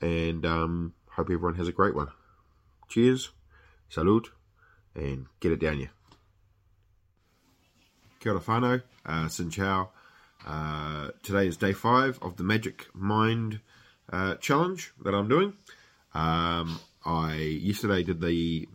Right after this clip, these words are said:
Magic Mind as a latte, uh, where you just basically put hot water and add some milk. Um, it was a slow release of the actual energy, um, I found,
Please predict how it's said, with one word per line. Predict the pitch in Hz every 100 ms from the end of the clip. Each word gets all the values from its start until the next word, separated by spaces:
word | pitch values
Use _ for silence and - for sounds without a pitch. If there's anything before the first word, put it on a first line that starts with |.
| _
Magic | 80 85 80
Mind | 90 85 85
as | 85 85 -
a | 80
latte, | 73 78 104 110 139 175 170 - - - _ -
uh, | 71 71
where | 71
you | 71
just | 78 -
basically | 73 - -
put | - -
hot | 80 -
water | 82 82
and | 80 -
add | 85 80
some | 82
milk. | 151 - _ _ - _ _ _ _ _ -
Um, | 196 202 196 -
it | -
was | 175
a | 165
slow | - 165 160
release | 147 127 120 185 - -
of | 107 110
the | 113 107
actual | - 101 -
energy, | 95 95 139 - - -
um, | 90 90 -
I | 87
found, | 87 92 160 -